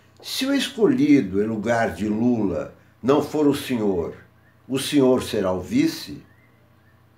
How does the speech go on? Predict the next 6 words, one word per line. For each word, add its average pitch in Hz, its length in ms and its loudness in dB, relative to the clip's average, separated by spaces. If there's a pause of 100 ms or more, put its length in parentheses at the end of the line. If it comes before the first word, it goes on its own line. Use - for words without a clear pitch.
(220)
"Não", 151 360 -2 (680)
respondeu 92 480 -8
Haddad. 80 500 -8 (2250)
Deve 175 380 2
ter 131 240 2
sido 113 680 -4